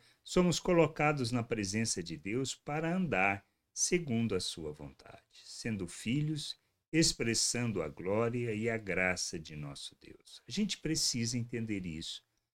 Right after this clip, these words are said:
e ter a convicção de que se estamos vivos, se fazemos o que fazemos,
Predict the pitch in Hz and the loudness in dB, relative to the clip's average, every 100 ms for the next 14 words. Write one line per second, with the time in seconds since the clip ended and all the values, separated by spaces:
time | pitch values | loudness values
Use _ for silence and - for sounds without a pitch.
0 | _ _ _ 139 139 - 147 143 139 - | _ _ _ -6 -4 2 6 6 4 -2
1 | 190 175 175 180 - - 98 92 92 _ | 2 4 2 0 0 4 4 4 0 _
2 | _ _ _ 120 143 - 165 - - 170 | _ _ _ -2 4 4 6 4 4 4
3 | 170 139 113 92 98 98 95 - 131 - | 4 2 -2 -2 -2 -2 -4 -6 -6 2
4 | 139 113 143 160 127 120 107 - 92 - | 2 4 2 2 0 -4 -6 -6 -6 -2
5 | 101 113 113 - | 0 2 0 -4